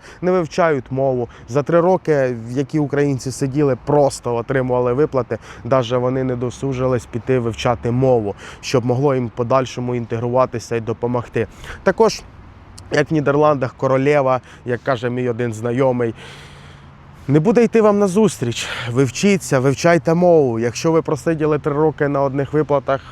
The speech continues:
вивчайте мову, шукайте собі роботу. Ось в Нідерландах гарно, ми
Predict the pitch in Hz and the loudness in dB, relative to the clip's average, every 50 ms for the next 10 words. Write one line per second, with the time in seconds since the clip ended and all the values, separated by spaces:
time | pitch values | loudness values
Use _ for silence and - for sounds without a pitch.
0 | 117 117 117 107 - - - 127 135 135 120 - - 147 139 139 127 - 135 131 | -16 -14 -14 -16 -16 -12 -4 0 0 0 0 0 0 0 0 0 0 -2 -4 -2
1 | 135 131 127 120 110 107 101 - - - - - - - 147 127 - 156 143 135 | 0 2 2 2 2 0 -4 -6 -10 -18 -16 -12 -4 -2 -2 2 4 2 2 2
2 | - 139 131 - - 139 135 143 139 139 135 131 127 117 107 - 107 107 - - | 0 -4 -6 -4 -8 -4 -2 -2 -2 -2 -2 -2 -2 -2 -2 -4 -8 -10 -10 -16
3 | - - - 151 139 - - 165 147 131 143 147 156 151 147 139 127 131 127 117 | -14 -4 -2 -2 -2 -2 -2 -4 -2 0 0 2 4 4 4 4 2 0 2 4
4 | 139 143 143 135 131 123 120 123 123 120 120 113 107 | 4 4 4 4 2 -2 -2 0 0 0 0 0 -2